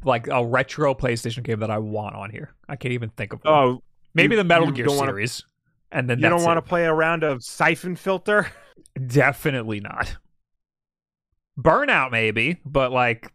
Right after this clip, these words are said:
Speaker 1: is that gonna be on
Speaker 2: Maybe.
Speaker 1: here?
Speaker 2: Well, counterpoint, Burnout Revenge is playable on Xbox One and Series X.
Speaker 1: Mm-hmm.
Speaker 2: Uh, Burnout Paradise is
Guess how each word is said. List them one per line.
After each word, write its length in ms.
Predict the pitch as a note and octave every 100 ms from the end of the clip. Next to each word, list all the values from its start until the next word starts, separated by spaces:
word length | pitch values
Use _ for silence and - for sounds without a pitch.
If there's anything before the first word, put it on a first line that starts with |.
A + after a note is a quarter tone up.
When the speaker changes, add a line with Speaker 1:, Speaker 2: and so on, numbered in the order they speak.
| _ _ -
Speaker 1:
is 140 | C#3+ B2
that 120 | B2+
gonna 120 | D#3
be 80 | E3+
on 140 | F3 F3+
Speaker 2:
Maybe. 40 |
Speaker 1:
here? 180 | A3 B3 _ _ _ _ _ _ _ _ _ _ _ -
Speaker 2:
Well, 360 | G#3+ D#3+ D3+ _ _ _ _ _ _ _ C#3+
counterpoint, 680 | D#3+ G3+ B3 E3+ E3+ E3+ - _ B2+
Burnout 400 | C#3+ F#3 G3+ F#3+
Revenge 500 | F3+ C#3+ E3 F#3+ F#3
is 140 | F3 C#3+
playable 600 | D#3+ F3 E3+ F3 F3 E3+
on 200 | D#3+ D#3+
Xbox 640 | E3 - F3 E3 - -
One 260 | D3+ D3+ D#3+
and 120 | D3+
Series 380 | - D#3+ D#3+ D3
X. 420 | D#3 E3 - - _ _
Speaker 1:
Mm-hmm. 240 | - B2+ A2 -
Speaker 2:
Uh, 360 | C#3 B2+ B2+
Burnout 360 | B2 D#3 D3+ C#3+
Paradise 760 | D3+ D3+ D#3+ D#3+ E3 - - - _ -
is 520 | D3 C#3+ B2 B2